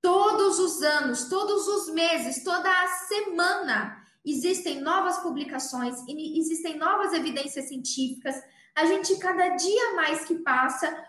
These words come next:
consegue ver a ligação íntima da odontologia com todas as outras alterações sistêmicas, tá? Então, a gente tem que mudar a nossa percepção. Não dá pra gente continuar fazendo odontologia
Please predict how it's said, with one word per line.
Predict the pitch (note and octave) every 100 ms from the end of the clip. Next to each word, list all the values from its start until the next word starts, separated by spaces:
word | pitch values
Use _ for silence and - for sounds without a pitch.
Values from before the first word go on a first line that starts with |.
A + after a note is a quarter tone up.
| - _
consegue | F4+ G4 F#4+ E4 D4 F4
ver | - C4+ C4+
a | C4+
ligação | D4+ E4 D#4+ E4 F4 E4 - -
íntima | F#4+ A#4 - A4+ G#4 G4+ G4+ - -
da | A3 D#4+ G4
odontologia | F#4+ F#4+ F4+ E4+ E4 E4 D4 D#4+
com | D#4+ E4+ E4
todas | E4+ D#4+ D#4 D#4+ D4+ D#4
as | D4 B3+
outras | B3 B3 C4 C4
alterações | B3+ C4 B3 - A3 G#3+
sistêmicas, | C#4 - C4+ C4+ G#3 G3 - - - - _ _ _ _ _ _
tá? | C4 B3 F#4+ - - -
Então, | D4 F4 F#4+
a |
gente | F#4+ G4 - G4 -
tem | F4 F#4+
que | G#4
mudar | F#4+ D#4 D4
a | C#4
nossa | C#4 C#4
percepção. | - B3+ - - - A#3+ G3+ F#3 - - -
Não | D#4 F#4+
dá | F#4
pra | F#4 F#4+
gente | F4+ -
continuar | F4+ E4 E4 D4+ D#4+ -
fazendo | E4 D4+ D4
odontologia | C#4+ C#4 C#4+ B3+ A#3+ - F#4 F4 A3 -